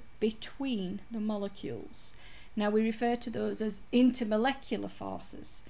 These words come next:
<clears throat> That just means between molecules. And on longer chain, and I mean like carbon chain, um, hydrocarbons, there are more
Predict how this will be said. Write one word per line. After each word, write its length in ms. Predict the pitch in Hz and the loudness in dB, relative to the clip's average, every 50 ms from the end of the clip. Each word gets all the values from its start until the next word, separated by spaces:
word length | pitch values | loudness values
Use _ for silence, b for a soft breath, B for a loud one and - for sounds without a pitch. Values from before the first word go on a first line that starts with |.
| B B B | B B B
<clears throat> 200 | B - - - | B -6 4 8
That 420 | 254 311 277 220 - - - - | 12 12 12 12 10 6 2 2
just 220 | - 220 220 - 233 | 2 0 2 2 2
means 240 | 214 208 208 202 | 2 2 2 -2
between 520 | - - 220 - - - 208 190 185 190 190 202 | -4 -6 -4 -4 -2 -2 0 -2 -2 -4 -4 -4
molecules. 720 | 226 247 247 220 220 - - - - - - - - - - B B B B B B B B - | -4 -2 -4 -4 -6 -8 -10 -10 -10 -10 -10 -8 -10 -10 -10 B B B B B B B B 2
And 300 | 220 233 233 240 240 233 - | 4 6 6 6 4 2 2
on 260 | 208 214 220 220 214 - - | 0 2 2 2 0 -2 -4
longer 760 | 214 214 208 214 226 254 277 302 302 294 247 - 190 214 226 - - - - - - - | -4 -4 -2 0 0 2 2 4 2 2 4 4 4 2 2 0 -8 -14 -14 -14 -10 -6
chain, 580 | - - 226 208 196 196 202 214 226 247 254 247 - - - - - - | -4 -4 -2 -2 -4 -2 -2 0 0 -2 -2 -4 -8 -14 -14 -14 -8 -8
and 140 | 190 190 190 | -6 -4 -2
I 160 | 185 175 - - | -4 -4 -4 -6
mean 240 | - 196 190 190 196 | -6 -6 -4 -4 -4
like 320 | 185 180 - - - - | -4 -4 -6 -6 -8 -10
carbon 480 | - - 220 233 240 233 - 196 190 185 | -6 -2 0 0 0 0 -2 -4 -4 -2
chain, 440 | 185 - 190 185 180 220 240 285 302 B B B B B B B B B - - | -2 -2 -2 -2 -2 -2 -2 -2 -2 B B B B B B B B B -8 -4
um, 220 | 202 190 185 180 | -2 -2 -2 -2
hydrocarbons, 920 | - - 233 233 226 220 226 226 - 247 226 226 226 226 - 226 233 233 - | -2 0 0 2 2 0 -2 -4 -2 -2 0 0 0 0 -2 0 0 0 0
there 240 | - 214 208 202 196 | 2 2 2 2 2
are 180 | 185 185 180 - - - | 0 -2 -2 -6 -6 -6
more 600 | 208 214 220 233 262 269 240 220 240 269 277 | -2 2 2 2 4 4 4 4 4 2 0